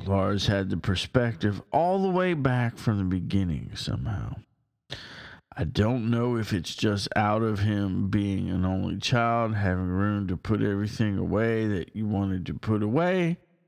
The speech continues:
stash stuff, and keep everything that you ever had. When you have brothers and sisters, you don't really get to do that. So he was able to do that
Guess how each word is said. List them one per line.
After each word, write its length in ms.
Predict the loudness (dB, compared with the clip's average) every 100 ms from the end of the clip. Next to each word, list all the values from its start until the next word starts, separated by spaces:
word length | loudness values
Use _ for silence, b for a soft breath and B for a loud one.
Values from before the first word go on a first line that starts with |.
| _ -14
stash 560 | -2 2 4 2 0
stuff, 540 | 2 2 2 0 -4 -6
and 240 | -6 -6 0
keep 280 | 0 2
everything 640 | 0 0 -2 -2 -2 0 0
that 120 | -2
you 240 | -2 -2 0
ever 240 | 0 -2
had. 400 | 0 2 2 -2 -8 -14 _ _ _ _ _ _ _ _ -16 B B B B B B _
When 120 | 0 2
you 100 | 2
have 200 | 2 2
brothers 480 | 2 2 0 2
and 100 | 0
sisters, 680 | 2 2 0 0 0 0 0
you 100 | 0
don't 280 | 2 0 0
really 280 | 0 0 0
get 320 | -2 -4 -4
to 100 | -4
do 300 | 0 2 2
that. 300 | 0 -2 -6 _ _ _ _ _ _ _ _ _ _ _ -16 -10 -4
So 260 | 0 2
he 200 | 2 2
was 200 | 0 2
able 280 | 2 0 0
to 100 | 0
do 220 | 0 0
that 280 | 0 -2